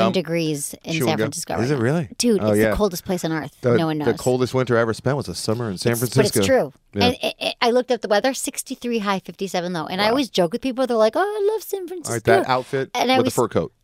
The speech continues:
Speaker 2: Yeah, I've got a lot of faux fur.
Speaker 1: Or you go really, like, conservative. You gotta go hard one way or
Speaker 2: I
Speaker 1: the
Speaker 2: don't
Speaker 1: other.
Speaker 2: have conservative.
Speaker 1: Oh, you don't?
Speaker 2: Dude, this
Speaker 1: Time
Speaker 2: is
Speaker 1: to
Speaker 2: me.
Speaker 1: shop.
Speaker 2: Tank top every day.
Speaker 1: Huh.
Speaker 2: I am not changing myself for anybody ever.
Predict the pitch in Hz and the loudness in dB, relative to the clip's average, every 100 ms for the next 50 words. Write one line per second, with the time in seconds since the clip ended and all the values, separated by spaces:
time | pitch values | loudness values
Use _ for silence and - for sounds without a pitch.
0 | _ _ _ _ _ _ _ _ - 349 | _ _ _ _ _ _ _ _ 0 0
1 | 277 214 - 240 233 220 - 220 - 208 | 0 -4 0 2 2 0 2 0 0 -4
2 | 151 - 175 185 160 139 147 151 151 143 | -2 4 6 6 2 2 2 4 4 2
3 | 127 147 147 143 131 131 131 - 143 120 | 0 0 0 2 2 0 -2 -2 -2 -4
4 | - - 101 127 120 101 - - 131 113 | -10 -6 0 2 2 0 -4 0 2 2
5 | 101 101 101 - - - 202 185 - 147 | 0 -4 -2 0 0 -2 -4 -4 -6 -10
6 | - - - - _ - 87 85 85 101 | -10 -12 -14 -18 _ -10 -6 -4 -2 -4
7 | - - 254 214 - 226 202 214 214 - | -6 -4 -2 -2 -2 -2 2 4 4 4
8 | 202 233 - 220 - 165 151 - - _ | 4 2 0 -2 -2 -6 -6 -10 -12 _
9 | _ 208 185 - 330 359 269 247 - 240 | _ -14 -8 0 2 4 4 2 0 -4
10 | 226 214 190 180 180 - - 185 170 165 | -2 -2 -4 -2 -2 -2 -6 -4 -4 -2
11 | 160 - 156 135 - | -4 -4 -6 -6 -16